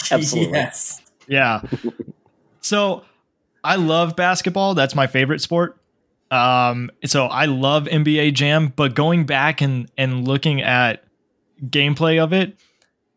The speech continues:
Speaker 3: it's kind of boring. And I hate saying that because it's, like, it, just how crazy you can get with dunks,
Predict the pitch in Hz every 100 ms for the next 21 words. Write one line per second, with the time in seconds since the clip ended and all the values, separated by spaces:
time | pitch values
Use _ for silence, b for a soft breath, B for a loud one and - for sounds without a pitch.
0 | _ _ _ _ - 165 220 - - -
1 | 202 233 247 240 233 196 170 B B -
2 | 123 143 139 127 107 117 113 - - 156
3 | 151 123 135 170 170 - 127 147 135 123
4 | 120 117 127 - 123 117 107 - - 127
5 | 113 - - - _ _ _ _ _ -
6 | 127 117 - - _ _ _ _ _ _
7 | _ _ _ _ 185 185 175 135 180 180
8 | - 165 170 165 _ _ _ _ _ _
9 | _ - 143 151 165 160 143 151 147 147
10 | 143 - 131 151 143 - -